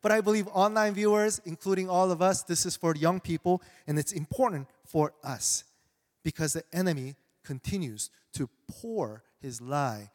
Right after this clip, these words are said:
into the young people in the church today. Particular, I can't I can't stress how many times I go in a conversation with my young people,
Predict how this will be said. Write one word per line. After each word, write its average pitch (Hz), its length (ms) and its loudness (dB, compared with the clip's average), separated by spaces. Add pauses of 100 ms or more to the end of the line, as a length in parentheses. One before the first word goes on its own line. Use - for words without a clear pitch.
(140)
into 120 260 -14
the 117 80 -10
young 139 300 -6
people 101 500 -18
in 110 120 -20
the 101 80 -20
church - 400 -10
today. 87 360 -18 (2250)
Particular, 147 640 -6
I 143 120 -12
can't 165 340 0 (320)
I 131 80 -8
can't 170 420 -4
stress - 460 -4
how 180 260 -6
many 180 180 -8
times 151 320 -10
I 120 220 -12
go 131 160 -10
in 127 100 -10
a 120 40 -14
conversation 117 840 -8 (440)
with 123 160 -10
my 117 140 -8
young 120 260 -10
people, 104 440 -14